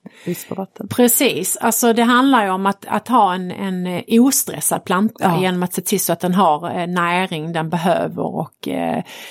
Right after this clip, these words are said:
Speaker 2: eh, när plantorna är större och äldre så har de ju djupa rotsystem och då hittar de ju sitt vatten själv så då får de ju ingen vattenstress heller.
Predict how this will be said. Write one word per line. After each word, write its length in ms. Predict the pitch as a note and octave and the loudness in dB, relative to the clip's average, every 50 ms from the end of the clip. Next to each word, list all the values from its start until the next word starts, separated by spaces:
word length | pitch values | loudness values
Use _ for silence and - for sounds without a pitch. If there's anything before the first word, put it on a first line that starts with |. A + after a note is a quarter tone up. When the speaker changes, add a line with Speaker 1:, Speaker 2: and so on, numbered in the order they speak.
| - - - - | -20 -20 -20 -12
Speaker 2:
eh, 260 | - - F#3+ F3+ F#3 F#3+ | -6 -4 -2 0 2 2
när 260 | F#3+ F#3+ F#3+ F3+ F3+ | 2 2 2 0 -2
plantorna 680 | F3+ - - G3+ F#3+ G3+ G#3 - - F#3+ F3+ E3 - | -4 -2 -2 0 0 0 -2 -2 -2 0 0 0 -2
är 80 | - F3 | -2 -4
större 480 | - - - A#3+ G#3 E3 D3+ F3 F3 F3 | -4 -2 0 2 2 2 0 -2 -2 0
och 120 | F3 F#3 | 0 2
äldre 380 | G3 F3+ - - - F#3 - F3+ | 2 2 0 -2 -4 -6 -6 -6
så 160 | - - F#3+ | -6 -6 -4
har 200 | E3+ E3+ E3 D#3+ | -2 0 0 0
de 180 | D#3+ E3 E3 E3 | 0 -4 -6 -6
ju 60 | D#3+ | -4
djupa 460 | E3 E3 E3+ F3 F3+ - - E3+ E3+ | -2 0 2 0 0 0 -2 -4 -2
rotsystem 600 | E3+ F#3 F3 E3 - - - - - - - E3+ | -2 -2 -2 -2 -4 -6 -6 -6 -6 -6 -6 -6
och 60 | E3+ | -6
då 60 | E3+ E3 | -4 -4
hittar 320 | D#3+ F3+ F3 - - - | -2 -2 -4 -4 -4 -6
de 120 | - E3+ - | -4 -4 -4
ju 60 | E3 | -4
sitt 220 | - - E3+ - | -4 -6 -6 -4
vatten 340 | F3 F3 D#3 - _ - D#3 | -4 -4 -4 -6 _ -12 -8
själv 220 | - - E3 C3+ C3+ | -6 -6 -6 -6 -4
så 140 | - F3 | -6 -6
då 80 | E3+ E3 | -6 -6
får 160 | - - D#3+ | -4 -4 -4
de 120 | D#3+ E3 E3+ | -4 -4 -4
ju 60 | F3 | -4
ingen 160 | E3+ E3 D3+ | -4 -4 -4
vattenstress 680 | D3 D3 - - - - - - - - - - - - | -4 -6 -6 -8 -10 -8 -8 -8 -8 -10 -10 -8 -6 -6
heller. 340 | - - - - - - | -6 -6 -6 -6 -6 -8